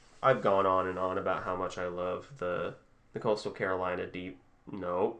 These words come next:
the Coastal Carolina offense. I don't like their defense, mostly because I think their defense is dirty. I think their defense plays dirty as hell. But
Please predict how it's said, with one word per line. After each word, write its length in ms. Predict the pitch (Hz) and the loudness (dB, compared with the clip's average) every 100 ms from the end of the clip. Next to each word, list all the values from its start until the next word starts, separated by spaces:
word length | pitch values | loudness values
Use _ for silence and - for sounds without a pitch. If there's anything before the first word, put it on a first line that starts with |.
| - - | -10 -4
the 200 | 92 92 | -4 -2
Coastal 280 | 107 104 104 | -2 -2 -4
Carolina 500 | - 98 95 90 82 | 0 0 2 0 0
offense. 600 | 87 90 - 90 90 - - - - - | 0 0 0 -4 -4 -8 -20 -20 -2 8
I 80 | 175 | 10
don't 140 | 214 | 12
like 200 | 170 - | 8 6
their 100 | 117 | 0
defense, 480 | 101 92 - - - - - 123 | -2 -2 -4 -6 -10 -20 -2 6
mostly 280 | 135 135 123 | 6 4 -2
because 220 | 123 107 | 0 2
I 100 | 107 | 2
think 220 | 110 101 | 2 0
their 140 | 104 | 0
defense 360 | 98 95 90 87 | 0 -4 -4 -6
is 80 | 95 | -6
dirty. 360 | - - - - - | -4 -4 -6 -12 -2
I 120 | 107 | 0
think 220 | 107 107 101 | 2 0 0
their 120 | 98 | -2
defense 340 | 95 92 87 | -2 -4 -6
plays 200 | - 85 - | -6 -10 -2
dirty 300 | - 92 92 | 4 4 2
as 60 | - | -8
hell. 260 | - - - - - - - - - | -8 -8 -10 -20 -20 -20 -20 -20 -2
But 380 | - 110 98 - | 8 10 10 4